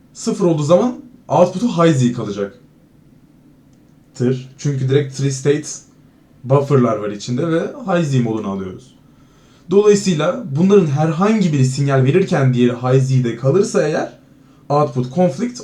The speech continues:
olmaz. Tıpkı ne bileyim bir yerde kullandığımız gibi işte. rom'un içinde de benzer mantıklar var. Transistörlerde falan her yer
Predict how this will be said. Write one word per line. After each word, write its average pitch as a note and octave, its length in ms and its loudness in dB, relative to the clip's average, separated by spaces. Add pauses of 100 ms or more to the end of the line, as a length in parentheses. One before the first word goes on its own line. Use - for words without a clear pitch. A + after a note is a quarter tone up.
olmaz. A2 560 -2 (380)
Tıpkı A3+ 520 -4 (1900)
ne C#3+ 80 -6
bileyim F#2+ 260 -10 (1040)
bir D#3+ 60 -2
yerde C3 300 0
kullandığımız C#3+ 580 -4
gibi G2 160 -12
işte. - 220 -20 (1300)
rom'un C3 340 2
içinde B2+ 340 0
de G#2 100 -10
benzer G2+ 340 -6
mantıklar F#2+ 460 -12
var. F#2 180 -14 (560)
Transistörlerde B2 1120 -6
falan G2+ 360 -12
her E3 220 -8
yer C3+ 260 0